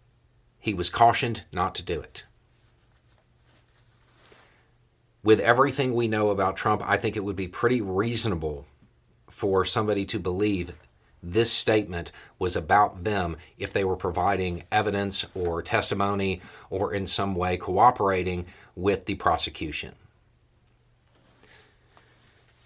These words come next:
So, what happens from here? Don't know. Don't know. Maybe the judge lets this slide.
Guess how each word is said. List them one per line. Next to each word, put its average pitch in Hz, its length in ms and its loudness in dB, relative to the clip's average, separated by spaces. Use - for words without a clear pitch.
So, 107 420 6
what 131 200 6
happens 127 340 4
from 104 180 -4
here? 98 300 -2
Don't 123 180 2
know. 113 300 0
Don't 107 200 2
know. 107 260 0
Maybe 101 300 0
the 101 120 0
judge 101 360 0
lets 107 220 -2
this 107 180 -2
slide. 110 460 0